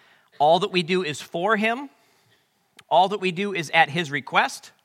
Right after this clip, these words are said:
And everything we do was paid for by him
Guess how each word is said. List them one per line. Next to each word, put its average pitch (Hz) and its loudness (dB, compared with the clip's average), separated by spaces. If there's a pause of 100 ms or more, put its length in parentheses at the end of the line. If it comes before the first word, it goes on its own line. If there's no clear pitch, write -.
(580)
And 156 -2
everything 226 0
we 226 -4
do 147 -4 (400)
was 135 -8
paid 185 -2
for 110 -6 (240)
by 139 4
him 113 -4